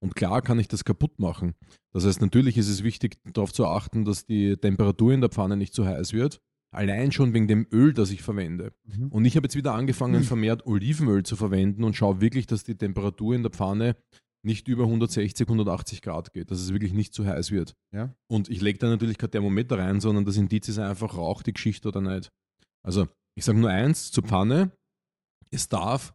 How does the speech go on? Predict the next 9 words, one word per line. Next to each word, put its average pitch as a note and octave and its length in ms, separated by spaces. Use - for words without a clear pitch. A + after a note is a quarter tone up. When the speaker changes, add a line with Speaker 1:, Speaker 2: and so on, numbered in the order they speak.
Speaker 1:
nicht G2+ 400
rauchen. F#2 600
Das G#2 140
ist G#2 100
das G2+ 100
Allerwichtigste. F#2+ 760
Und G2 140
das - 140
Zweite, C3+ 760